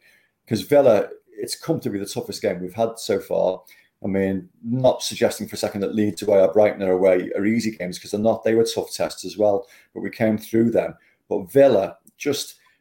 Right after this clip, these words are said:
the way they've, um, you know, built upon their squad during the summer, how good they looked against Chelsea for large periods of that game. I mean, don't read anything into the three nil scoreline, 'cause that just completely is not a reflection of how they played.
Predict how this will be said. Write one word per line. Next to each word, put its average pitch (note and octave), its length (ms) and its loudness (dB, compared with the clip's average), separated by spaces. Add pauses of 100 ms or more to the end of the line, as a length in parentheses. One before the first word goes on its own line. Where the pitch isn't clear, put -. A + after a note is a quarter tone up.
the A#2 80 -2
way B2 200 6
they've, A2 220 -2
um, G2+ 480 -2 (340)
you A#2+ 80 -6
know, F#2+ 160 -4
built A2+ 240 2
upon G#2+ 320 -4
their G#2 160 0
squad G#2 540 0
during G2 240 -4
the F#2+ 60 -8
summer, G#2 520 -2
how - 400 -4 (120)
good B2 200 -2
they A2 120 2
looked G#2+ 220 -2
against G2 300 -8
Chelsea G#2+ 480 -2
for F2+ 160 -8
large G#2 360 2
periods F#2+ 360 -6
of F#2 60 -4
that F#2+ 180 -4
game. G2+ 340 -2 (360)
I G2 80 -2
mean, G2 180 -2
don't B2 300 2 (180)
read G#2+ 180 0
anything A2 300 0
into G2 140 -10
the G2 80 -8
three G2+ 240 -6
nil F2+ 160 -2
scoreline, F#2+ 640 -2
'cause - 160 -12
that G#2+ 200 0
just - 200 -14
completely G2 420 -6
is G2+ 140 -6
not F2+ 160 0
a F#2 40 -2
reflection F#2 480 -6
of F2+ 120 -4
how F#2 140 2
they F2+ 100 0
played. G2 400 2